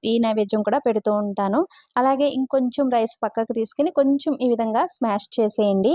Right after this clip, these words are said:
అంటే కొంచెం, ఆహ్, నేను స్పూన్‌తోనే ఈ విధంగా మెత్తగా మెదుపుతున్నాను. ఇప్పుడు ఈ మెదిపిన కొంచెం రైస్‌తో నేను చక్కెర పొంగలి కానీ, లేదంటే మీరు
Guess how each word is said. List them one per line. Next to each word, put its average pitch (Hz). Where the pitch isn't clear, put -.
అంటే 214
కొంచెం, 220
ఆహ్, 202
నేను 220
స్పూన్‌తోనే 254
ఈ 240
విధంగా 220
మెత్తగా 214
మెదుపుతున్నాను. 208
ఇప్పుడు 269
ఈ 254
మెదిపిన 247
కొంచెం 240
రైస్‌తో 214
నేను 208
చక్కెర 226
పొంగలి 214
కానీ, 214
లేదంటే 233
మీరు 214